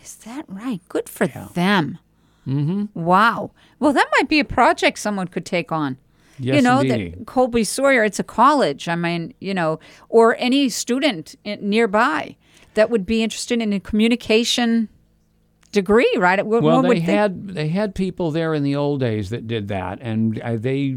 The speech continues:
Speaker 2: seem to have evaporated. There's not a whole lot of interest there in, uh, in radio nowadays.
Speaker 1: Really?
Speaker 2: Yeah.
Speaker 1: Well, that's kinda sad.
Speaker 2: Yeah, it is.
Speaker 1: You know?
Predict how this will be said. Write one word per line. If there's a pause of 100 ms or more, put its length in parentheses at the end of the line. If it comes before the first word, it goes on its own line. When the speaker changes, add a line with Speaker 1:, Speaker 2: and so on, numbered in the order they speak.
(140)
Speaker 2:
seem
to
have
evaporated.
There's
not
a
whole
lot
of
interest
there
in,
uh,
in
radio
nowadays. (440)
Speaker 1:
Really? (220)
Speaker 2:
Yeah. (100)
Speaker 1:
Well,
that's
kinda
sad. (140)
Speaker 2:
Yeah, (220)
it
is.
Speaker 1:
You
know?